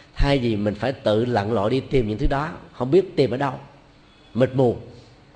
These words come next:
Và bây giờ với kinh nghiệm chuyên môn đó, trong lĩnh vực, có nhiều người đã mất ba chục năm để có kiến thức đó,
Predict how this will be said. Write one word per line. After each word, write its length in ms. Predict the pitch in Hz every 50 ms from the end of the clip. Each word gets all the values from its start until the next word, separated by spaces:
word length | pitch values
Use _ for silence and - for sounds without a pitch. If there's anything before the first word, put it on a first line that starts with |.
| - _ _ _ - _ - - -
Và 80 | 107
bây 120 | 107 127 120
giờ 340 | 120 113 107 104 95 87 92 - - - - - - -
với 140 | 127 185 190 - - -
kinh 220 | - 170 160 156 143
nghiệm 400 | 123 110 110 107 110 113 107 110
chuyên 220 | 160 156 139 143
môn 260 | 147 151 151 147 139
đó, 80 | 165 175 170 -
trong 140 | 156 135 131
lĩnh 140 | 135 139
vực, 180 | 120 110 98 - - - - - - - - _ - - - - - -
có 80 | 131 160
nhiều 140 | 139 131
người 300 | 117 120 117 110 104 101
đã 200 | 90 98 98 107
mất 300 | 123 147 180 175 - -
ba 240 | 135 156 156 151 170
chục 200 | 160 - 127 -
năm 140 | 131 139 127
để 80 | 123 120
có 120 | - 156
kiến 200 | 160 - 185 175
thức 100 | 180 -
đó, 260 | 147 135 139 151 -